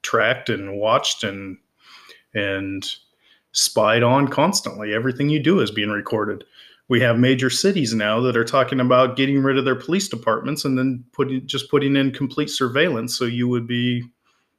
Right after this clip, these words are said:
under a, under a, uh, watchful eye of the government from the time you wake up to the time you go to bed.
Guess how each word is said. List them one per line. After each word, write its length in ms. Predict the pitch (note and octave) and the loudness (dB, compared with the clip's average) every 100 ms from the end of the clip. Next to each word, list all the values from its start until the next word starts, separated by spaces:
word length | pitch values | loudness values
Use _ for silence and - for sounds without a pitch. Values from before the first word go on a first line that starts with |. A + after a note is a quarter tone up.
| _ | _
under 480 | C3 C#3 C3+ C3 B2 | 0 2 4 4 4
a, 480 | B2 B2 A#2+ A#2+ A#2+ - _ - | 2 2 0 -2 -8 -18 _ -10
under 400 | C3 C3 C3 B2+ | -6 -2 0 0
a, 240 | A#2+ B2 A#2+ | 0 -2 -2
uh, 360 | A#2 A2+ A2+ A2 _ _ _ _ _ _ _ _ - - _ | -2 -2 -6 -8 _ _ _ _ _ _ _ _ -20 -20 _
watchful 440 | C3+ C3+ - C#3 C3 | 0 0 -2 2 4
eye 160 | C3 | 6
of 140 | C#3+ C3+ | 4 2
the 60 | |
government 400 | B2+ E3+ C#3+ G#2+ | 0 0 0 -4
from 120 | - G#2+ | -6 -10
the 80 | |
time 200 | G2+ A#2 | -6 -4
you 120 | B2 A#2+ | -2 -2
wake 200 | C3 C#3 | -2 -4
up 120 | - | -4
to 80 | C3 | -6
the 80 | |
time 200 | B2+ C3 | -4 -6
you 80 | C3+ | -6
go 140 | B2 C#3 | -6 -4
to 80 | |
bed. 320 | B2+ D#3 B2 | -2 -2 -2